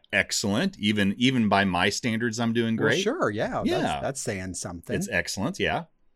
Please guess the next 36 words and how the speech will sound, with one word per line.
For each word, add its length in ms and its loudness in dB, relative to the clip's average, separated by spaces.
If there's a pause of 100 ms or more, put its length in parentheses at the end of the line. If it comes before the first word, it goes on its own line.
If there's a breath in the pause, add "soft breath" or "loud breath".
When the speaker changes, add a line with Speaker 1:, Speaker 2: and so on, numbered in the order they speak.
(960)
Speaker 1:
How 60 0
about 160 6
you? 240 4 (400 loud breath)
Speaker 2:
Uh, 160 2
my 160 4
ears 280 4
are 60 6
bleeding. 420 4
Uh, 200 0
the, 280 0
the 200 -2
audio 340 4
kinda 240 6
came 220 0
in 80 0
a 40 0
little 220 8
hot 300 6
there. 340 2 (100)
I 120 4
Speaker 1:
Yeah. 80 10
Speaker 2:
don't 80 8
know 80 6
if 120 -2
you 100 2
heard 200 4
that 160 6
or 80 0
not. 320 -2 (240 loud breath)
Speaker 1:
I 80 6
don't 340 2
think 260 -2
that 200 2
Harvey 540 2 (100)
is, 400 -2
uh, 300 -2